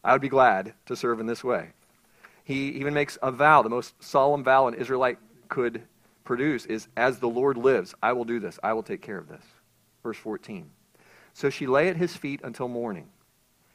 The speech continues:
and she arose before one could recognize another. Then he said, "Do not let it be known that the woman came to the threshing floor." I will point it out 'cause I said I would. She lay at his feet.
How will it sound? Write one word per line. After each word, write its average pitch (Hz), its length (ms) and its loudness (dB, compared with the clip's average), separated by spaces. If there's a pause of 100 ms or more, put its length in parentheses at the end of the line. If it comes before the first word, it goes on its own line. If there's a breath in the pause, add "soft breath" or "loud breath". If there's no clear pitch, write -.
(180)
and 113 100 -10
she 139 160 -4
arose 143 360 4
before 135 320 -6
one 135 200 -2
could 110 180 -12
recognize 147 480 -2
another. 127 400 -4
Then 139 160 -4
he 151 120 -6
said, 120 360 -4 (360 soft breath)
"Do 113 80 -14
not 156 200 -2
let 160 120 2
it 156 80 -2
be 143 100 -6
known 139 380 -4
that 117 140 -4
the 117 60 -10
woman 123 300 -6
came 139 340 -10
to 120 100 -8
the 113 80 -10
threshing 127 420 -8
floor." - 340 -16 (1160)
I - 80 -12
will 85 80 -12
point 104 240 -10
it 127 80 -4
out 123 200 0
'cause 98 140 -14
I 92 60 -8
said 113 180 -8
I 110 60 -4
would. 104 300 -6 (360 soft breath)
She - 180 -10
lay 107 200 0
at 131 100 -6
his 139 220 -8
feet. - 480 -10